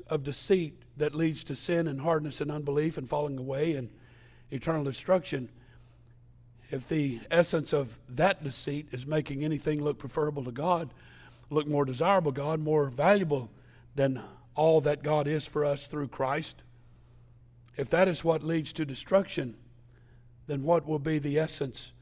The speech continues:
of these ex-, exhortations? Will it not be, first of all, that God is better?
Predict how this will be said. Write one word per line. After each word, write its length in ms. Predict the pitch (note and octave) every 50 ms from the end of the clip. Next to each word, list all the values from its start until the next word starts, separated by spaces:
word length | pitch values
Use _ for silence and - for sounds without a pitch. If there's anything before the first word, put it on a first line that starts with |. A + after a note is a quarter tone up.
| - - - - -
of 100 | - C#3+
these 240 | C#3 D#3 D3+ C3+ A#2+
ex-, 220 | D#3 D3+ D3 C3 - -
exhortations? 920 | D#3 D3 B2+ B2+ C#3+ C3+ B2 - E3+ E3+ E3+ D#3 - D3+ C3 A2+ - - - - - - - - - - -
Will 140 | D3 C#3+ D3
it 100 | C#3+ C3+
not 260 | D3 D#3 E3+ D#3 D3+
be, 180 | D#3 D#3+ D#3 C#3+
first 400 | C#3+ - - D3+ D#3 D#3 - -
of 120 | D#3+ C#3
all, 240 | C#3+ D3+ D#3 F3 F3
that 180 | D3 D3 C3 A#2+
God 320 | C3 C3+ D3 D3+ D3+ C#3+
is 240 | C#3+ D#3 F#3 G3+ -
better? 480 | - - D#3 C#3 B2 - - - -